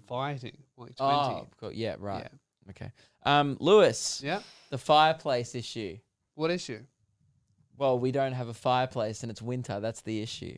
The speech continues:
Speaker 1: Well,
Speaker 2: We've
Speaker 1: what?
Speaker 2: got a fridge between us. Chilly
Speaker 1: Yep.
Speaker 2: vibe. People don't like that on this show. We will start getting hate if we
Speaker 1: Yep.
Speaker 2: don't resolve this. So
Speaker 1: Mate,
Speaker 2: let's try and wrap this
Speaker 1: I
Speaker 2: up.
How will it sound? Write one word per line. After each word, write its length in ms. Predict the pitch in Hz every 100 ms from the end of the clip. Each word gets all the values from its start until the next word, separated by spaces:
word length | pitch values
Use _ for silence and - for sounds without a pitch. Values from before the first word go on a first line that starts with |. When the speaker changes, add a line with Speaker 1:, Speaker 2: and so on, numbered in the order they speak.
| - _
Speaker 1:
Well, 240 | 165 185 160 139
Speaker 2:
We've 120 | 127
Speaker 1:
what? 60 |
Speaker 2:
got 100 | 143
a 40 | 139
fridge 380 | - 156 156 135
between 400 | 139 123 117 110
us. 320 | 123 147 -
Chilly 320 | - 151 147
Speaker 1:
Yep. 80 | 143
Speaker 2:
vibe. 420 | 120 123 123 123 120 _ _
People 240 | 139 139
don't 160 | 135 123
like 220 | 113 113
that 120 | 120
on 120 | 113 107
this 120 | 107
show. 300 | - 107 95 - _ _ _
We 100 | 156
will 220 | 165 208
start 280 | 226 202 156
getting 260 | 147 127 123
hate 300 | 117 110 -
if 120 | 120
we 100 | 117
Speaker 1:
Yep. 120 | 131 127
Speaker 2:
don't 100 | 92
resolve 360 | 113 113 98
this. 280 | 107 101 -
So 140 | -
Speaker 1:
Mate, 80 | 123
Speaker 2:
let's 200 | 135 139
try 200 | - 139
and 120 | 127
wrap 220 | 123 131 -
this 180 | 123
Speaker 1:
I 60 |
Speaker 2:
up. 40 | -